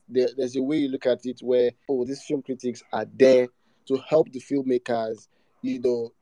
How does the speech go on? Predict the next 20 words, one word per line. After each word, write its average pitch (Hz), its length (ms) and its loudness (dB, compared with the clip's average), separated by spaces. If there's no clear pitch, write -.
you 127 80 -14
know, 123 100 -6
get 143 240 0
feedback, 120 800 -2
and 117 160 -10
then 120 120 -10
they 113 80 -14
become 123 400 -10
better. 117 340 -4
Uh, 117 300 -4
and 123 120 -4
then 123 100 -4
there's 120 180 -6
a 127 80 0
way 147 220 0
you 139 140 -2
just 135 260 -4
look 131 120 -6
at 120 140 0
it, 120 80 -12